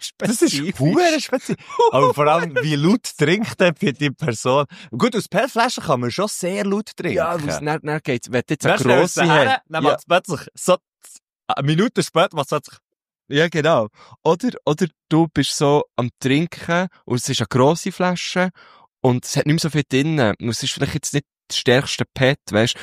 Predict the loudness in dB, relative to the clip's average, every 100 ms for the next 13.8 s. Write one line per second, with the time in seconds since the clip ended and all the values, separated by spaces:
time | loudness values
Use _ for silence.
0 | -8 -2 -2 -2 -12 -14 -8 -8 -2 0
1 | 2 0 -6 -2 0 2 2 4 2 2
2 | -2 -14 -20 -10 -4 -2 2 2 0 -4
3 | _ _ _ _ _ -6 -4 -4 -6 -2
4 | -2 0 -4 -6 -4 -2 0 0 0 2
5 | 4 4 2 -2 -10 -8 -8 -2 -2 -2
6 | -4 -2 -2 -2 -4 -6 -4 -4 -2 -2
7 | -2 -4 -4 -2 0 -2 -6 _ _ _
8 | -10 -2 2 2 0 -2 2 4 4 4
9 | 4 2 0 -2 2 4 4 -2 -10 -10
10 | -4 0 0 0 0 2 2 2 0 0
11 | 0 -4 -10 -4 -4 -4 -10 -20 -20 -20
12 | _ -2 0 2 0 -4 -8 -8 -10 -14
13 | -20 -20 -20 -16 -10 -6 -6